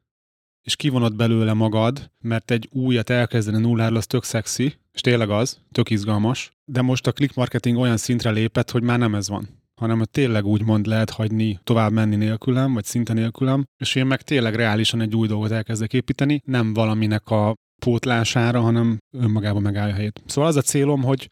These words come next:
hogy beindítom idén ezt a végülis vállalkozást, könyveket akarok írni, rendezvényeket fogok csinálni, már fut egy mentorprogramom, ahol ilyen harmincöt vállalkozóval együtt dolgozok egy éves szinten. Ezt akarom, ö,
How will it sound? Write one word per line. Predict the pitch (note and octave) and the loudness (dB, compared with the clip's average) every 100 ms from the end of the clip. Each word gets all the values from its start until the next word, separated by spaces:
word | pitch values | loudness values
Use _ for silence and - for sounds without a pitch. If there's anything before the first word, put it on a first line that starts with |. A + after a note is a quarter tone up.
| - | -8
hogy | A#2+ | -2
beindítom | C3 A#2 A2 A2 A2+ | 2 2 2 2 2
idén | A2+ A2 A2 | 2 2 2
ezt | G#2+ - - | 0 -2 0
a | A2 G#2 G2+ | 0 0 -2
végülis | A#2+ A2 G#2+ | -4 -2 0
vállalkozást, | A#2 A#2 B2 - C#3 C#3+ C#3+ - - _ - | 0 2 0 0 0 0 -2 -8 -16 _ -2
könyveket | C3+ C#3 C3+ | 0 0 0
akarok | C#3 - B2+ - | -2 0 -2 0
írni, | A#2+ A#2 A#2 A2+ A2+ _ | -2 2 2 0 -2 _
rendezvényeket | G#2+ A#2 C3 B2+ B2 A#2+ A#2 - | -4 0 2 2 2 0 -2 -4
fogok | B2 A2 | -4 -4
csinálni, | - A#2 A2+ A2 G#2+ G#2 G2 | -4 -4 -2 -2 -2 -4 -2
már | B2+ A#2+ | 0 2
fut | - A#2+ | 0 0
egy | A#2 | 0
mentorprogramom, | A2+ B2+ A#2+ C3 - A#2+ A#2+ A#2+ A#2 | 2 0 2 -2 0 -2 0 0 0
ahol | A2 A2+ | 0 0
ilyen | A2+ | 0
harmincöt | A2 A#2 A2+ A2 B2 A2+ | 0 0 -2 -2 -4 -2
vállalkozóval | A2+ A2+ A2 A2 A2 A#2 | -2 -2 -2 -4 -4 -2
együtt | A2+ | -2
dolgozok | G#2 A2 G#2+ G#2+ G2+ | 0 0 0 -4 -4
egy | A2+ A#2+ | -6 -4
éves | B2 A#2 A2+ | 0 0 -2
szinten. | - B2+ A#2+ C3 A#2+ _ - | 0 0 0 -4 -6 _ -6
Ezt | C#3+ B2 | -2 0
akarom, | C3+ C3+ B2+ B2 | 0 0 0 0
ö, | A#2+ A#2+ A#2 | 0 0 -2